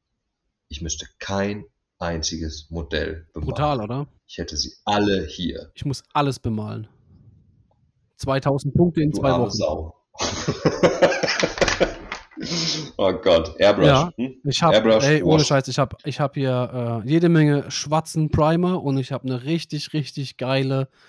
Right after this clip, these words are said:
Speaker 2: äh, Kupfer-Airbrush-Farbe und dann nebel ich mich hier komplett ein und dann
Speaker 1: <laughs>
Speaker 2: einmal, äh, Darktone und Strongtone drüber und dann maximal noch Silber gebrusht und dann kannst du danach mit die Sinnflut.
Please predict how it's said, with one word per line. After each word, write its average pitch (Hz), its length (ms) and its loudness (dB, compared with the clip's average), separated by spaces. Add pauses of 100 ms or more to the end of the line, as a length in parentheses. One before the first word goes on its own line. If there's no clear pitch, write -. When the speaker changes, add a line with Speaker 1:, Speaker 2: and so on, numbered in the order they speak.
(460)
Speaker 2:
äh, 127 340 0
Kupfer-Airbrush-Farbe 147 1200 -2
und 135 340 -2
dann 123 360 0
nebel 135 320 2
ich 131 120 2
mich 139 160 0
hier 135 120 0
komplett 135 360 -2
ein 147 300 2
und 143 160 0
dann 131 340 -2 (760)
Speaker 1:
<laughs> - 140 2
Speaker 2:
einmal, 147 1080 4
äh, - 100 -18 (320)
Darktone 170 460 6
und 156 180 6
Strongtone 180 480 6
drüber 175 440 6
und 143 220 2
dann 131 440 0
maximal 160 800 0
noch 147 160 -6
Silber 151 320 0
gebrusht 139 400 2
und 147 60 2
dann 135 40 -2
kannst 135 200 -4
du 139 40 -2
danach 127 240 -4
mit 127 120 -4
die 120 60 -8
Sinnflut. 120 520 -6